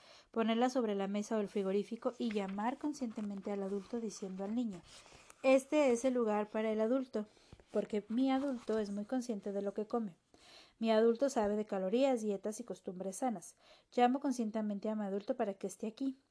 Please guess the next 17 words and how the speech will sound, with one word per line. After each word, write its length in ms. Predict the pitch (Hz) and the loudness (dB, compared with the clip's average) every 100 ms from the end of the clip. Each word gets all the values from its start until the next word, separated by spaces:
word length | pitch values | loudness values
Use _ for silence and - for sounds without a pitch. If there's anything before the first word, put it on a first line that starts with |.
| _ | _
En 220 | 220 202 | -6 -2
esta 260 | 208 208 214 | -2 -2 -4
comida 420 | 214 214 240 233 | -2 0 2 2
digo, 280 | 233 233 165 - - _ _ | 2 0 -2 -10 -20 _ _
mi 160 | 226 220 | 0 8
yo 160 | 240 | 10
adulto 340 | 262 277 233 240 | 10 8 2 -2
está 200 | 233 196 | -2 -6
aquí 280 | - 269 | -4 0
ahora, 380 | 277 233 190 160 _ _ _ | 2 2 0 -4 _ _ _
y 80 | 233 | -2
rechazo 480 | 208 202 - 233 277 | 0 0 0 -2 0
conscientemente 680 | 262 220 208 208 202 190 233 | 0 -2 -4 -4 -6 -4 -2
la 140 | 226 | -2
presencia 480 | 196 185 185 190 190 | -4 -10 -8 -4 -2
del 160 | 196 | -2
niño. 260 | 233 226 175 | -2 -2 -6